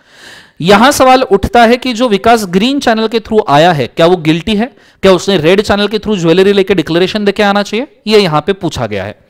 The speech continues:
तो मैं यहां पे मेंशन करना चाहूंगा कि भाई साहब, ट्वेंटी ग्राम का ज्वेलरी, ठीक है, जेंटलमैन पैसेंजर को अलाउड है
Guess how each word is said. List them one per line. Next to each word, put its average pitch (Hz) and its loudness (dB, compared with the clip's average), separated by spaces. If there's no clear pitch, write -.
तो 147 2
मैं 151 2
यहां 143 2
पे 143 -2
मेंशन 135 -4
करना 190 -2
चाहूंगा 185 -2
कि 269 0
भाई 214 2
साहब, 156 2
ट्वेंटी 269 2
ग्राम 202 2
का 247 2
ज्वेलरी, 160 0
ठीक 202 2
है, 277 0
जेंटलमैन 233 2
पैसेंजर 202 0
को 208 -2
अलाउड 143 0
है 226 -2